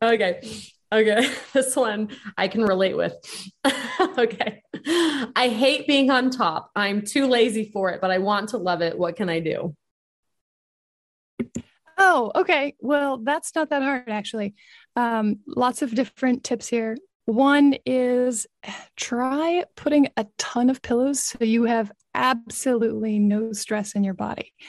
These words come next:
Speaker 2: It's an interesting thing. I actually was having lunch with someone who wasn't a client, wasn't related to me in any way, but I was just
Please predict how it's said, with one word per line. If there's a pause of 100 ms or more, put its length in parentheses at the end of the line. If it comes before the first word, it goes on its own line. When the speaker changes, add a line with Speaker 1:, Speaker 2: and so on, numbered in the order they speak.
(220)
Speaker 2:
It's
an
interesting
thing.
I
actually (520)
was
having
lunch
with
someone
who (680)
wasn't
a
client,
wasn't
related
to
me
in
any
way,
but
I
was
just